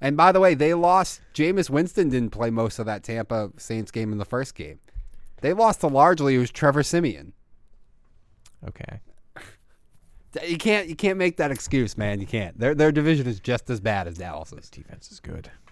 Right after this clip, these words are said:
Speaker 1: The Saints? So is Washington's defense.
Speaker 2: It's kinda not, though.
Speaker 1: Uh, it, it looks good now.
Speaker 2: Okay.
Speaker 1: Hey, they might make the playoffs.
Speaker 2: Yeah.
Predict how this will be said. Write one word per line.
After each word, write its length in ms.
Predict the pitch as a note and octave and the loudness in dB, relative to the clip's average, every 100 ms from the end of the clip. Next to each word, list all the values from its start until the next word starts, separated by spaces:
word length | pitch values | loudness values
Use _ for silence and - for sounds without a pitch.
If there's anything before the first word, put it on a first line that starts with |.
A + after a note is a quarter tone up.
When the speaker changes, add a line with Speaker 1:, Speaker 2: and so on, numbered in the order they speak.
| - | -20
Speaker 1:
The 80 | G#2+ | -14
Saints? 460 | - B2+ A#3+ - - | -8 -6 -6 -10 -8
So 160 | - C3+ | 0 0
is 60 | D3 | 2
Washington's 520 | F#3+ C4+ F#3 G#2+ E2+ | 0 -2 -6 -8 -10
defense. 440 | E2+ - D2+ C2+ - - - - - - | -14 -12 -14 -16 -18 -20 -20 -20 -20 -20
Speaker 2:
It's 340 | - D3 D3+ - | -18 -16 -16 -16
kinda 380 | - A2 A2+ G2+ | -18 -16 -14 -14
not, 260 | G2+ F#2+ - | -14 -14 -14
though. 320 | - - - - | -14 -14 -16 -12
Speaker 1:
Uh, 160 | B2 D#3+ - - | -8 -8 -8 -10
it, 120 | C#3+ | -6
it 100 | C#3 | -4
looks 280 | C3 D#3 - | -2 -4 -4
good 200 | - E3+ | -2 0
now. 340 | B2 F3 F3+ F3+ - - - - - - - | 0 0 -2 -4 -12 -20 -20 -20 -20 -20 -14
Speaker 2:
Okay. 400 | G#2 F2+ F2+ G#2 - - | -8 -4 -4 -4 -10 -8
Speaker 1:
Hey, 140 | C#3+ | -4
they 120 | C#3+ | -2
might 180 | G3 G#3 | -2 -2
make 160 | C#3+ C#3+ | -2 -2
the 80 | F3+ | -2
playoffs. 640 | - G#3 A#2+ D#2 - - _ - - - - _ _ _ - - - - _ - - - | 0 2 2 0 -10 -20 _ -20 -20 -20 -20 _ _ _ -20 -20 -20 -20 _ -20 -20 -20
Speaker 2:
Yeah. 440 | F#2+ F#2 F2+ C#3 | -12 -8 -4 -4